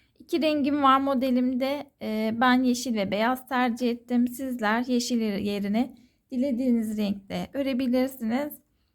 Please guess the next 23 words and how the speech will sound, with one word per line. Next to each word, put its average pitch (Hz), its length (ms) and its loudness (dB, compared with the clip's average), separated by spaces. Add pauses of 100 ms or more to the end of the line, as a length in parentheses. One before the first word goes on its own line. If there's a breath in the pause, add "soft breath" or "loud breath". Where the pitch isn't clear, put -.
(420)
Tığ 302 280 2
numaram 247 580 2
altı, 285 540 0
bir 285 280 0
nokta 214 460 -4
kırk 277 280 -6
milimetre. 262 880 0
Sizler 254 440 -2
iki 262 260 -8
numaradan 220 580 2
sekiz 254 400 -6
numaraya 208 460 0
kadar 202 440 -2
tığ 277 240 0
tercih 254 420 0
yapabilirsiniz. 254 960 -2 (640 soft breath)
Modelimin 269 540 2
yapım 247 320 2
aşamasına 214 540 -2
geçmeden 240 640 -2
önce 233 320 2
sizlerden 214 760 0
ricam 233 520 2